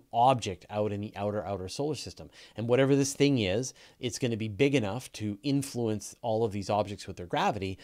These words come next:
but at the same time, it's, um, it's far enough away, or it's dim enough, or it's dark enough that, that we can't,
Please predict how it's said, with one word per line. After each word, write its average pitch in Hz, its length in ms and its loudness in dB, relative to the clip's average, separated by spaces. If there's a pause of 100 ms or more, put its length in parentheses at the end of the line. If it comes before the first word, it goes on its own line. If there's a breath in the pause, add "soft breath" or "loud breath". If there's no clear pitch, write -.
(220 loud breath)
but 123 180 6
at 113 80 -4
the 113 60 -6
same 120 200 -4
time, 113 360 -4
it's, - 420 -6 (920)
um, 95 420 -2 (440 loud breath)
it's 113 200 -6
far 139 380 2
enough 139 220 0
away, 117 360 2
or 98 160 -4
it's 85 140 -12
dim 139 340 0
enough, 127 380 0
or 101 100 -10
it's 85 140 -14 (180)
dark 143 320 -2
enough 107 400 -4 (380 loud breath)
that, 107 580 -2 (340)
that 107 180 -2
we 117 80 -2
can't, 113 360 -4